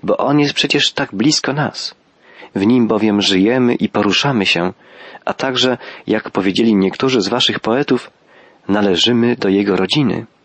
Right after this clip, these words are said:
Apostoł Paweł poznał już wiele ludów, wiele narodów, wysłuchał ich historii,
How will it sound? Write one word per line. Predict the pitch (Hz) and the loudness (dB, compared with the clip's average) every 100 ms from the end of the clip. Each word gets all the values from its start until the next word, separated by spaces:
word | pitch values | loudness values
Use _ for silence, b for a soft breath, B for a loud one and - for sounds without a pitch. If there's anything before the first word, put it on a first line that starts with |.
| _ _ _ _ - | _ _ _ _ -10
Apostoł | - 107 - 98 | -4 -4 -2 -2
Paweł | - 113 110 98 B B B _ | -2 0 2 0 B B B _
poznał | - 107 107 | -4 0 2
już | 101 95 | 2 2
wiele | 90 123 120 90 | 0 0 0 0
ludów, | 87 101 92 - - - - - | 2 2 2 0 -4 -16 -14 -4
wiele | 123 113 | 0 2
narodów, | 101 92 87 92 - - - B B | 0 0 -2 -4 -6 -20 -20 B B
wysłuchał | 101 95 113 107 | -2 0 0 0
ich | - - | -2 -2
historii, | - - 110 117 95 | -2 -2 -2 -2 -2